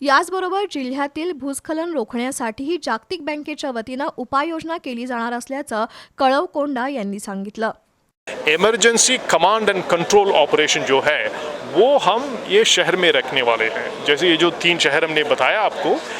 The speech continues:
Speaker 2: ये तीनों शहर में हम एक इमरजेंसी, अ, sort of, अ, अ, ऑपरेशन सेंटर हम रखने वाले हैं। जैसे आज के यदि देखा जाए महाराष्ट्र में खासकर, मुंबई ही ऐसा शहर जो है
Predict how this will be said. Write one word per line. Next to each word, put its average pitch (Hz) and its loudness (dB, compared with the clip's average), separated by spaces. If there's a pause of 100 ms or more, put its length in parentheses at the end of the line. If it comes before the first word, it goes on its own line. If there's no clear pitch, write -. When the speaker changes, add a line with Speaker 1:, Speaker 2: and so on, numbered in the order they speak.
(120)
Speaker 2:
ये 185 6
तीनों 214 2
शहर 143 2
में 226 2
हम 247 0 (380)
एक 202 2
इमरजेंसी, 220 2
अ, - -2 (520)
sort 165 4
of, 165 -2
अ, 151 4 (160)
अ, 135 2
ऑपरेशन 190 2
सेंटर 165 2
हम 165 2
रखने 139 0
वाले 113 2
हैं। 135 -2 (460)
जैसे 180 4
आज 214 4
के 262 2
यदि 220 0
देखा 160 2
जाए 190 2
महाराष्ट्र 156 2
में 113 -2
खासकर, 147 2 (600)
मुंबई 226 2
ही 240 4
ऐसा 175 4
शहर 185 2
जो 147 4
है 208 0